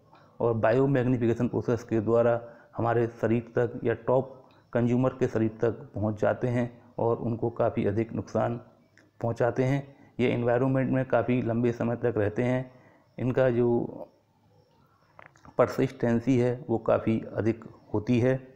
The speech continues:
तो यह और केमिकल पेस्टिसाइड का जब यूज़ किया जाता है तो सबसे बड़ा नुकसान होता है इसमें कि इंसेक्ट जो हैं या पेस्ट हैं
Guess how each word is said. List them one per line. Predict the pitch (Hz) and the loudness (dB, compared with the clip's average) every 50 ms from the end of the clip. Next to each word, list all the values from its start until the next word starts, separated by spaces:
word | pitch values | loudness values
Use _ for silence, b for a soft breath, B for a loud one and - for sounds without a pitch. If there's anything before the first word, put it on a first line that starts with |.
| B B B B B B B B B | B B B B B B B B B
तो | - 123 127 - - - 71 | 0 2 2 2 0 -4 -10
यह | - - - - 127 131 131 131 131 127 - - - | -14 -10 -6 -2 2 2 4 4 2 0 -2 -2 0
और | 117 113 123 120 - - - - - - | 2 2 2 2 -2 -6 -12 -12 -10 -10
केमिकल | 117 - - 127 127 131 135 131 147 143 | -10 -6 -2 0 2 2 2 2 2 2
पेस्टिसाइड | 143 - 127 117 - 143 131 - 127 123 120 - | 2 0 -2 0 0 -2 0 2 2 2 0 0
का | - 127 123 123 120 | 0 2 2 2 2
जब | 120 113 117 117 117 | 0 0 0 0 2
यूज़ | 117 120 135 139 123 - | 2 0 0 0 -2 -4
किया | - - 113 113 120 123 | -8 -6 -2 0 2 2
जाता | 120 120 120 117 - 127 | 2 2 0 0 0 2
है | 123 123 123 | 2 2 2
तो | 120 - 120 | 0 0 -2
सबसे | - - 117 - - - 135 | -2 -2 -4 -4 0 0 2
बड़ा | 123 123 123 123 | 2 2 2 2
नुकसान | 117 113 107 - - 120 120 117 113 110 - - - | 2 0 -2 -2 -2 0 0 0 -2 -4 -6 -6 -6
होता | 117 113 - 123 | -4 -2 0 2
है | 123 113 117 113 | 4 4 4 2
इसमें | 110 110 - 120 120 123 120 B B B B B B B B B B B B - | 2 2 0 0 0 0 -2 B B B B B B B B B B B B -2
कि | 147 143 | 0 0
इंसेक्ट | 139 - - 139 131 120 - - 147 147 147 151 - - | 0 0 0 0 -2 0 0 0 0 0 0 -4 -4 -2
जो | 131 120 | 0 2
हैं | 117 120 120 117 110 - - - - _ - - - | 2 2 0 -2 -4 -6 -12 -20 -20 _ -12 -6 -2
या | 120 117 | -2 -2
पेस्ट | 113 - - 127 135 139 - - - - | -2 0 0 2 2 0 -2 -6 -4 -2
हैं | 120 104 107 117 113 - - | 0 0 0 0 -2 -4 -4